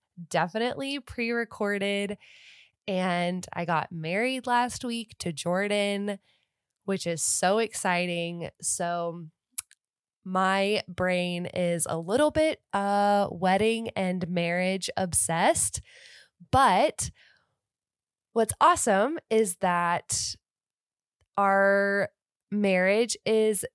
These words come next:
definitely God-focused and God-centered. And as I have engaged with Scripture this month, I have definitely been thinking a lot about feeling connected, like we talked about,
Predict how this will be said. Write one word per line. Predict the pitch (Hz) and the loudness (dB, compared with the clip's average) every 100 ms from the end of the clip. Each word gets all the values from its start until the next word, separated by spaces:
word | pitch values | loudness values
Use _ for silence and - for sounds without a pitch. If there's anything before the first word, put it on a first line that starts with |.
| 180 _ | -18 _
definitely | 196 190 214 214 - 214 208 202 208 - - | 0 0 -2 -4 -4 -6 -4 -2 -4 -6 -2
God-focused | 190 185 190 - 180 180 202 208 226 - | 0 2 0 0 0 0 0 0 0 -2
and | 208 185 | -4 -2
God-centered. | 175 175 170 - 175 180 - 254 277 285 - _ | 0 0 -4 -4 -2 -2 0 0 0 -4 -10 _
And | 185 185 180 180 180 180 - 185 | -4 -2 -2 -2 -4 -8 -4 0
as | 175 185 196 | 2 2 2
I | - | 0
have | 196 196 202 | 0 0 -2
engaged | 202 185 185 175 175 - | -4 -4 -4 -4 -6 -4
with | 196 | -4
Scripture | - - 180 - - 196 208 220 - _ | -4 -4 -6 -4 -4 -2 0 -2 -6 _
this | 185 185 - | 0 0 -2
month, | 180 165 220 277 - - - - _ _ _ - | -2 2 2 0 -6 -6 -16 -20 _ _ _ -2
I | 190 | 0
have | 185 185 190 175 | 2 0 -4 -4
definitely | 202 180 - 202 208 220 220 | 0 0 0 -4 -4 -4 -6
been | 202 202 202 | -4 -4 -4
thinking | - 185 175 196 190 - | -6 -6 -4 -4 -4 -2
a | 196 | -4
lot | 180 170 165 - | -2 0 0 0
about | - 165 175 160 151 147 - - _ _ _ _ _ | -4 -4 -2 2 0 -2 -12 -18 _ _ _ _ _
feeling | - 240 254 262 | -2 2 4 2
connected, | 247 220 208 185 - 185 175 | 0 0 2 0 0 -2 0
like | 180 185 208 | 0 0 -2
we | 208 | -4
talked | - 175 - | -2 -2 -4
about, | 170 165 156 - | -4 0 0 -2